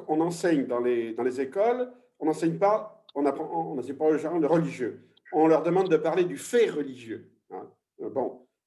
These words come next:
euh, euh, comme c'était un, quelque chose d'extérieur, là, il y a un fait, bon, il pleut aujourd'hui, alors on va étudier le fait, euh, euh, de pluviométrie. Euh, mais, euh, bon, euh, sans s'occuper du, du sens. Euh, la,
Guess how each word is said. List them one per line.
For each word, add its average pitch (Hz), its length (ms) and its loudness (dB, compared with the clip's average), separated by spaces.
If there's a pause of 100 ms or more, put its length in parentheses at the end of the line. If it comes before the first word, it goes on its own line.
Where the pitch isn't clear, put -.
euh, 139 280 4
euh, 135 180 4
comme 139 200 0
c'était 175 520 4
un, 127 420 2
quelque 160 200 -2
chose 170 140 0
d'extérieur, 160 800 4
là, 139 240 4
il 175 60 2
y 139 40 2
a 123 60 2
un 131 100 2
fait, 127 340 0
bon, 120 200 -2
il 120 120 -6
pleut 135 220 2
aujourd'hui, 135 520 0
alors 113 200 0
on 120 60 0
va 120 120 -6
étudier 117 420 -4
le 110 140 -2
fait, 160 340 -4 (400)
euh, 135 240 2
euh, 139 500 4
de 143 180 4
pluviométrie. 143 760 0 (240)
Euh, 135 640 2
mais, 131 220 4
euh, - 480 -6
bon, - 160 -8 (340)
euh, 147 320 0
sans 175 180 -4
s'occuper 170 420 0
du, 147 180 -4
du 143 180 -10
sens. - 600 -12 (480)
Euh, 180 600 2 (640)
la, 160 460 6